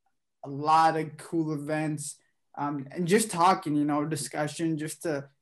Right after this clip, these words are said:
uh, it's that place that we can come and talk about, you know, our struggles, you know, some of the problems we have,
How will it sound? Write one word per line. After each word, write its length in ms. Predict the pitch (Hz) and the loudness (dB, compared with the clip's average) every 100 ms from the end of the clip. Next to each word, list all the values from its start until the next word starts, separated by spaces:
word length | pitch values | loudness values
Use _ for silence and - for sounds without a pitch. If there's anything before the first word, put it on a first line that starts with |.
| _ - | _ -18
uh, 60 | - - - | -18 -18 -8
it's 160 | 160 - | -6 2
that 280 | 170 156 - | 2 2 0
place 420 | 185 175 160 - | 2 2 2 -2
that 320 | 151 143 - _ _ _ - | -4 -4 -6 _ _ _ -10
we 300 | 160 160 160 | -8 -2 -2
can 220 | - 170 | 0 -4
come 320 | 139 160 151 151 | -2 0 0 0
and 100 | 139 | 0
talk 300 | 156 156 143 | 2 2 -2
about, 460 | 151 143 139 139 _ _ _ - | -2 -2 -2 -8 _ _ _ -6
you 120 | 165 | 0
know, 400 | 165 156 147 - _ _ _ _ _ | 2 4 2 -4 _ _ _ _ _
our 120 | 165 156 | -4 -2
struggles, 840 | - 165 170 165 165 156 151 147 | 2 2 4 6 6 4 -4 -2
you 120 | 160 | 0
know, 160 | 160 151 | 2 0
some 240 | 160 165 | 0 0
of 80 | 156 | 0
the 60 | 139 | -2
problems 500 | 147 151 156 165 151 | 4 4 4 2 -2
we 160 | 156 | -2
have, 380 | 151 151 151 147 | 0 0 0 -4